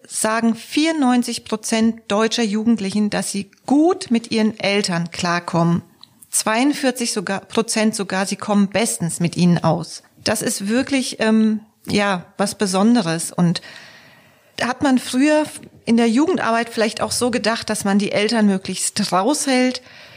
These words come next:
dass die Jugendlichen sich auch abkapseln oder abnabeln müssen. So ist es heute durchaus eine Überlegung wert, auch die Eltern,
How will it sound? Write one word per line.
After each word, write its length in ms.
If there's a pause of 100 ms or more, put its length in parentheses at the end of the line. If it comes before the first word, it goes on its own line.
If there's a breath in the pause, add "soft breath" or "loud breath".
(160 loud breath)
dass 440
die 300
Jugendlichen 460
sich 240
auch 140
abkapseln 760
oder 240
abnabeln 580
müssen. 460 (640 loud breath)
So 340
ist 240
es 140
heute 300
durchaus 500
eine 120
Überlegung 600
wert, 320
auch 120
die 220
Eltern, 520